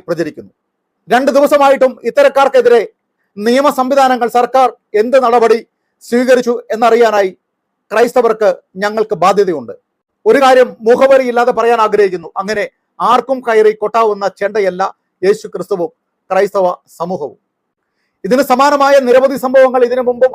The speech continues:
ആവർത്തിക്കപ്പെട്ടിട്ടുണ്ട്. അതൊക്കെ ക്രൈസ്തവർ മറന്നു. പത്തിരുപത് വർഷങ്ങൾക്ക് മുമ്പ് കേരളത്തിലെ പ്രമുഖ വാർത്താ മാധ്യമമായ മലയാള മനോരമയുടെ മുഖപത്രമായി യേശുക്രിസ്തുവിന്റെ തിരുവത്താഴത്തിന്റെ ചിത്രം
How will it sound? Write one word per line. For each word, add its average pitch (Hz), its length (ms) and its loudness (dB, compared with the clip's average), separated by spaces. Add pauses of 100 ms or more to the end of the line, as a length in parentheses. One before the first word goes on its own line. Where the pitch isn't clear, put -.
(140)
ആവർത്തിക്കപ്പെട്ടിട്ടുണ്ട്. 233 760 -4 (420)
അതൊക്കെ 247 300 2 (160)
ക്രൈസ്തവർ 226 520 0
മറന്നു. 196 280 -2 (220)
പത്തിരുപത് 269 380 2
വർഷങ്ങൾക്ക് 269 440 0
മുമ്പ് 247 180 2 (460)
കേരളത്തിലെ 262 480 2 (120)
പ്രമുഖ 240 300 0 (160)
വാർത്താ 240 320 2 (120)
മാധ്യമമായ 233 600 -2 (760)
മലയാള 254 380 4
മനോരമയുടെ 240 640 2
മുഖപത്രമായി 240 720 -2 (920)
യേശുക്രിസ്തുവിന്റെ 254 680 2 (100)
തിരുവത്താഴത്തിന്റെ 233 760 0 (600)
ചിത്രം 262 260 0